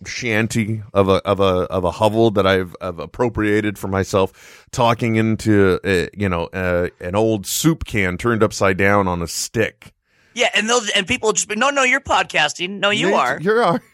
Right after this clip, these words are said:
Speaker 1: No, they just
Speaker 2: We'll
Speaker 1: walk
Speaker 2: put it out
Speaker 1: by.
Speaker 2: for ya.
Speaker 1: They just, 'cause every once in a while somebody just, it, it, eventually I become known as some elderly piece of performance art, and the,
Speaker 2: Yes.
Speaker 1: the, the art critics end up lauding me for my,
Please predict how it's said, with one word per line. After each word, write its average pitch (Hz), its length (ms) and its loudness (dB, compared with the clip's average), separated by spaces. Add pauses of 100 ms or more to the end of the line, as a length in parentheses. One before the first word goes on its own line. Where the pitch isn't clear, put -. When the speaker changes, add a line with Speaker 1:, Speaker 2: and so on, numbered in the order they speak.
Speaker 1:
No, 160 200 2
they 151 140 2
just 151 160 -6
Speaker 2:
We'll 143 100 0
Speaker 1:
walk 135 120 2
Speaker 2:
put - 100 -2
it 113 100 0
out 117 180 2
Speaker 1:
by. 101 40 -2
Speaker 2:
for 139 180 -2
ya. 143 280 -6
Speaker 1:
They 139 100 2
just, 127 180 -10
'cause 113 160 -12
every 143 220 2
once 139 200 2
in 135 80 -6
a 127 40 0
while 123 180 2
somebody 120 320 0
just, 113 240 -6
it, 135 220 2
it, 139 160 -2
eventually 135 520 0
I 107 60 4
become 110 380 -2
known 110 260 0
as 101 140 -2
some 113 320 0 (340)
elderly 117 500 2
piece 123 320 -6
of 110 160 -2
performance 104 720 0
art, - 500 0
and 85 200 -6
the, 87 140 0
Speaker 2:
Yes. 120 240 2 (260)
Speaker 1:
the, 104 60 2
the - 60 -2
art 117 240 0
critics 98 320 -2
end 101 160 0
up - 100 -2
lauding 95 460 0
me 87 160 -6
for 95 180 -6
my, 90 280 0